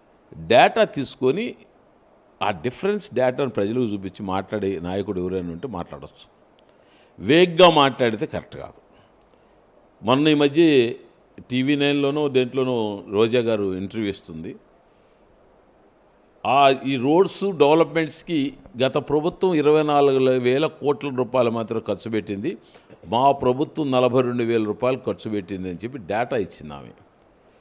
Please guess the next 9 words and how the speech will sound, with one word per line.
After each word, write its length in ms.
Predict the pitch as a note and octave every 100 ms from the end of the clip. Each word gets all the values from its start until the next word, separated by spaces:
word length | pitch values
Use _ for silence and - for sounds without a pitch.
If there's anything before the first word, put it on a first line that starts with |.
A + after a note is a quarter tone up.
| _ _ -
ఆ 140 | A#2+
డేటా 420 | C3+ A#2+ C#3+ F3+ G3+
తప్పు 380 | - D#3 -
అయితే 300 | E3+ D3+ D3
అపోజిషన్ 640 | G3+ C#3 C3 G3 F3+ D#3+ D#3
వాళ్ళు 160 | D3+ F3+
ఇంతవరకు 380 | D#3 D3+ D#3 -
ఖండన 260 | C3 D3+
ఇవ్వలేదు. 380 | B2+ E2+ D2+ F2